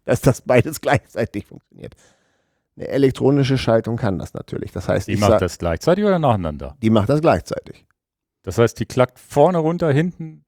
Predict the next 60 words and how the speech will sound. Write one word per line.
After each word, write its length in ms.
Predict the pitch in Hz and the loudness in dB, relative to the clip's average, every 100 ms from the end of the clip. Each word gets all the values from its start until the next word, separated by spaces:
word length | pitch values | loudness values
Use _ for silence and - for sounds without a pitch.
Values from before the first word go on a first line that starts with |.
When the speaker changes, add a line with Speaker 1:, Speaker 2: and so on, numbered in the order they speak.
| - | 0
Speaker 2:
klackt 260 | 131 - | 0 0
sie 140 | 135 120 | -4 -2
auch 180 | 135 | -2
gleichzeitig, 720 | - 120 160 - 170 165 143 | 2 2 2 0 -2 -2 -6
ohne 220 | - 156 151 | -6 -4 -2
dass 200 | 143 - | -4 -6
die 100 | 135 | -4
Kette 240 | 147 147 | -2 -2
irgendwie 520 | 139 143 143 135 135 | -6 -6 -4 -2 -2
Speaker 1:
Genau, 220 | 123 302 | 0 2
aber 320 | 98 110 120 117 | 2 4 4 4
es 80 | - | 4
Speaker 2:
Quatsch 120 | 143 | 4
Speaker 1:
springt, 120 | 156 | 4
Speaker 2:
macht? 280 | 165 165 - _ 185 | 4 0 -4 _ -2
Speaker 1:
genau, 140 | 170 | 2
aber 200 | 107 104 | 4 2
es 60 | 104 | 0
springt 360 | - 151 160 143 | 0 0 0 0
ja 100 | - | -2
zum 140 | 123 | -2
Beispiel 320 | 117 - 127 | -2 -2 -2
nicht 180 | 120 139 | -2 -2
von 180 | - 113 | -2 0
sechzehn 400 | 123 - - 110 | 0 0 -4 -4
auf 160 | 95 | -2
neunzehn, 500 | 117 117 156 - 190 135 | 2 2 2 2 2 2
weil 100 | 101 | 2
da 100 | 107 | 2
ja 140 | 110 | 2
noch 140 | 117 | 0
der 140 | 107 120 | 0 4
siebzehner 460 | 170 - 120 95 | 2 2 0 0
zwischen 320 | - 92 - 50 | -4 -10 -10 -14
ist. 240 | 50 - _ _ | -16 -20 _ _
Speaker 2:
Ja, 120 | 101 120 | 0 2
ja, 140 | 98 | 2
genau. 200 | 101 87 | 0 -4
Speaker 1:
Oder 140 | 80 76 | -4 -4
der 160 | - | -4
achtzehnер, 340 | 110 - 98 87 | -6 -2 0 0
Speaker 2:
Ja. 60 | |
Speaker 1:
je 60 | 87 | 0
nachdem, 260 | 101 101 92 | 0 -2 -2
was 120 | 90 | -4
du 100 | 98 | -6
für 80 | 90 | -6
eine 120 | 87 | -6
Kassette 380 | 92 - 127 90 | -4 -2 -2 -2
Speaker 2:
Ich 40 | |
Speaker 1:
hast. 60 | 85 | -4
Speaker 2:
wusste 180 | - 104 | -2 -4
nicht, 120 | - | -4
dass 140 | - | -4
das 180 | 85 - | -6 -8
Ding 160 | 90 80 | -6 -2
gleichzeitig, 420 | 90 139 - 80 | 0 0 -2 -6
ich 80 | 76 | -2
dachte, 240 | 92 - | -4 -2
die, 140 | 87 | -6